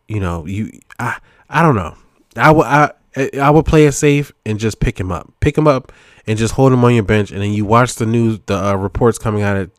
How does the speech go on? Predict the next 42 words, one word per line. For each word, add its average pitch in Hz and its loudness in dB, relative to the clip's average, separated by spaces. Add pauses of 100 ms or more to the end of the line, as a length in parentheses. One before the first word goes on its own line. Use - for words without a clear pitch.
uh, 92 -4
practice 101 -2
this 92 -10
week. 92 -8 (360)
And 101 -2
if 101 0
James 135 2
Conner 139 -2
can't 143 0
go, 147 4 (300)
you're 117 4
already 120 4
ahead. 98 -2 (440)
Don't 135 4
risk 98 0
it. 92 -6 (240)
Forget 120 0
what 113 4
I 107 4
said 95 -2
earlier. 82 -8 (500)
Take 143 0
the 143 -2
shot. 98 -2 (560)
Grab 117 2
him 127 2
on 123 2
your 117 2
waivers, 98 -4 (340)
off 110 0
your 117 2
waivers. 90 -4 (360)
Put 143 4
him 143 4
on 139 6
your 135 6
bench, 107 0
and 92 -6
then 92 -4
make 101 -2
sure 110 -6
you, 98 -2